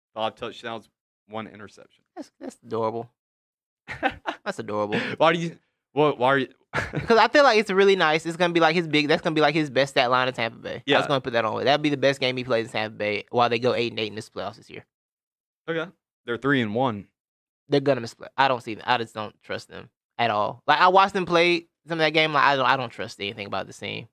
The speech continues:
Speaker 2: The few times I've seen them play, I'm like, "I just don't believe in that."
Speaker 1: It's
Speaker 2: But it's not like with the Patriots. I didn't believe in them the last year, and then they eventually got exposed. Couldn't score one point and a half
Speaker 1: Mm-hmm.
Speaker 2: against the Titans.
Speaker 1: Yeah. I, I mean, I,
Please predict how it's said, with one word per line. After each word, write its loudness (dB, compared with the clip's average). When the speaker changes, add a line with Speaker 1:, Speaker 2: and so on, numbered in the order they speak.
Speaker 2:
The -2
few -4
times 2
I've 0
seen -6
them -6
play, -2
I'm 0
like, 0
"I 2
just -10
don't -12
believe -10
in -14
that." -8
Speaker 1:
It's 2
Speaker 2:
But 2
it's 0
not 4
like 4
with 2
the -10
Patriots. -2
I 4
didn't 0
believe -2
in -6
them -6
the -8
last 0
year, -6
and -8
then -12
they -4
eventually -12
got -4
exposed. -8
Couldn't -6
score -2
one -4
point -8
and -8
a -6
half -2
Speaker 1:
Mm-hmm. -2
Speaker 2:
against -10
the -8
Titans. -8
Speaker 1:
Yeah. 2
I, 4
I 0
mean, 2
I, 2